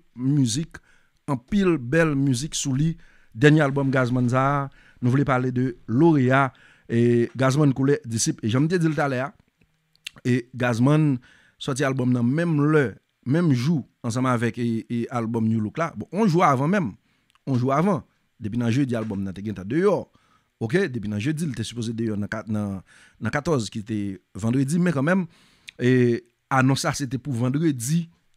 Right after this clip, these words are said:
li te fèt oke, so la. Depi nan anons la tout moun te gentan. Branche, tout moun te gentan ap tann kèt disip ap lage menm la a newlook. Oh, sa k pase la a, ou konprann sa m di w?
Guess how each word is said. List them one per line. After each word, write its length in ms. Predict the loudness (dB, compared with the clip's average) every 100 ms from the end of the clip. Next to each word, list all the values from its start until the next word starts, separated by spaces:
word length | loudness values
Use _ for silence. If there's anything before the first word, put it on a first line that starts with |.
| -14 -8
li 80 | -2
te 100 | -2
fèt 400 | 0 -2 -2 _ _ _ _ _ _ -8
oke, 220 | -4 -4 -6 _ _ _
so 240 | -4 -4 -2
la. 760 | 0 2 4 4 4 0 -4 -12 _ _ _ -8
Depi 320 | -2 0 2
nan 160 | 0 0 -4
anons 540 | -2 2 4 4 2 -6
la 80 | -14 _ _ _ _
tout 140 | -10 -6 2
moun 300 | 6 6 4
te 80 | 2
gentan. 420 | -2 0 0 -2 -6 -18 _ _ _ -2 0
Branche, 460 | 2 4 6 6 2
tout 120 | 0 0
moun 160 | 2
te 100 | 2 0
gentan 180 | -2
ap 120 | -2 0
tann 200 | 2 2 -2 -8
kèt 140 | -16 -18 _ _ -10
disip 260 | -6 -4
ap 140 | -4 -2
lage 160 | -2
menm 120 | 0 -2
la 100 | 0
a 40 |
newlook. 360 | 0 0 -2 -10 -20 _ _ _ _ 2
Oh, 220 | 4 4
sa 180 | -2 -10
k 60 | -8 -4
pase 240 | -2 -2
la 120 | -4 -6
a, 140 | -10 -18 _ -8
ou 80 | -4
konprann 220 | -2 0
sa 80 | 0
m 60 |
di 80 | 0
w? 140 | -2